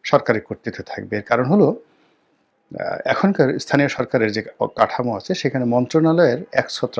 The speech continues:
আধিপত্য। কাজেই মন্ত্রীকে খুশি করার জন্য এবং, আহ, মন্ত্রণালয় থেকে বরাদ্দ পাওয়ার জন্য তারা সরকারের লাঠিয়াল বাহিনী হিসেবে সব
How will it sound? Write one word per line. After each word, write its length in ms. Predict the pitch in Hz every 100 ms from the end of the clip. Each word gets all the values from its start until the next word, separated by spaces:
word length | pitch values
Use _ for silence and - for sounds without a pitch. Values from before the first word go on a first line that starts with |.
| 95
আধিপত্য। 460 | 98 101 90 - - - _ _ - - _
কাজেই 280 | 165 185 196
মন্ত্রীকে 420 | 131 127 175 156
খুশি 260 | - 143 131
করার 260 | 131 120 110
জন্য 220 | 110 107 110 127 _ _ _ _ _ -
এবং, 260 | 107 113 110
আহ, 600 | 104 - - - 107 - 101 120
মন্ত্রণালয় 460 | 123 151 160 147 -
থেকে 120 | 123
বরাদ্দ 320 | 110 110 117 123
পাওয়ার 280 | 104 98
জন্য 220 | 95 101 214 311 - _ _ _ _ -
তারা 200 | 160 147 131 - -
সরকারের 460 | - 135 139 127 113
লাঠিয়াল 360 | 113 - 120 123
বাহিনী 260 | 98 110
হিসেবে 340 | 107 - 117 220 - _ _ _ _ _ _
সব 180 | - -